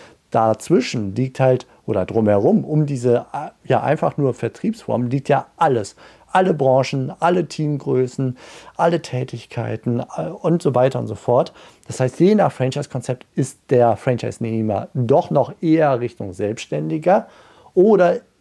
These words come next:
eher Richtung Unternehmer, Multi-Unit-Unternehmer bis hin zu Multi-Brand-Unternehmer unterwegs.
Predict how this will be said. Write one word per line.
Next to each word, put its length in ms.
eher 440
Richtung 300
Unternehmer, 760
Multi-Unit-Unternehmer 1600
bis 240
hin 160
zu 140
Multi-Brand-Unternehmer 1500
unterwegs. 720